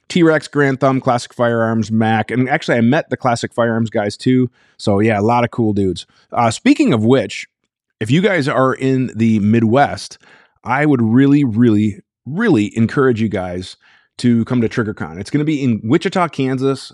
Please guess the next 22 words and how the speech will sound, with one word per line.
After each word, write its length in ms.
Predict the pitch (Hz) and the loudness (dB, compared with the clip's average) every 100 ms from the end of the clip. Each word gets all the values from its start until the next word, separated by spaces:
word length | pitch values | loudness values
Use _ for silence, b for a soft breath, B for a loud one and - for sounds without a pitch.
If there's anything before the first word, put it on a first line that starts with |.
| - | -10
and 440 | 120 117 113 110 - b b | -6 -4 -4 -6 -10 b b
we 180 | 123 156 | 2 2
are 380 | 147 131 123 - _ | 2 0 -4 -6 _
shaping 440 | - - 135 131 120 | -8 -2 -2 0 -2
up 120 | - | -4
to 80 | 110 | -6
have 300 | 120 113 98 | -6 -6 -8
one 340 | 104 120 120 | -6 -4 -2
heck 240 | 104 117 | -4 -6
of 100 | 107 | -6
an 80 | 98 | -8
awesome 400 | - 104 - 98 | -8 -12 -8 -8
show. 340 | 90 - 80 - _ _ _ _ _ _ _ _ _ _ - | -8 -10 -12 -16 _ _ _ _ _ _ _ _ _ _ -4
I 100 | 113 | -2
am 220 | 131 120 | 0 -2
kinda 180 | 131 113 | -4 -2
helping 300 | 131 123 107 | -4 -2 -2
out 200 | 110 107 | -4 -4
a 40 | |
little 220 | 107 113 | -4 -4
bit, 200 | 104 110 | -2 -4
which 300 | 104 98 - | -4 -10 -12